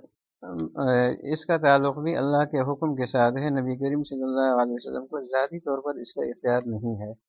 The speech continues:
کہ آپ کسی چیز کو حرام قرار دیں، بلکہ اللہ نے کہا تھا کہ یہ اس بارڈر سے لے کر اس تک یہ مدینہ کی حد ہے اور یہ ح-، حرام ہے، اس کی گھاس وغیرہ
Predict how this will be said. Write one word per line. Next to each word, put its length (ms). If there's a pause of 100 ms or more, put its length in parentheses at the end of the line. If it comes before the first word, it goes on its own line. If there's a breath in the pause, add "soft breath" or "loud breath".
(240)
کہ 60
آپ 220
کسی 300
چیز 220
کو 140
حرام 280
قرار 280
دیں، 200
بلکہ 280
اللہ 320
نے 120
کہا 340
تھا 200 (480 soft breath)
کہ 60
یہ 680 (240)
اس 160
بارڈر 340
سے 120
لے 180
کر 160
اس 240
تک 180
یہ 100
مدینہ 360
کی 320
حد 40
ہے 180
اور 180
یہ 160
ح-، 280
حرام 560
ہے، 220
اس 120
کی 100
گھاس 360
وغیرہ 340